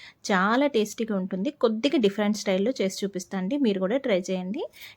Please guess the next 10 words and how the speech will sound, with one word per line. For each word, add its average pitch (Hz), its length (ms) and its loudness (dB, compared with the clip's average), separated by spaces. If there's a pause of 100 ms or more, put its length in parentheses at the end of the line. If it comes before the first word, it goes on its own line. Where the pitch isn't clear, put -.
కాలీఫ్లవర్ 233 460 4
పీసెస్‌ని 208 520 0
ముక్కలు 202 300 -2
కట్ 175 180 -4
చేసుకొని, 196 460 -4 (420)
స్టవ్ 233 200 2
వెలిగించుకొని, 220 560 -2 (280)
వాటర్ 190 360 -2
పోసుకొని, 196 480 -4
ఈ - 20 2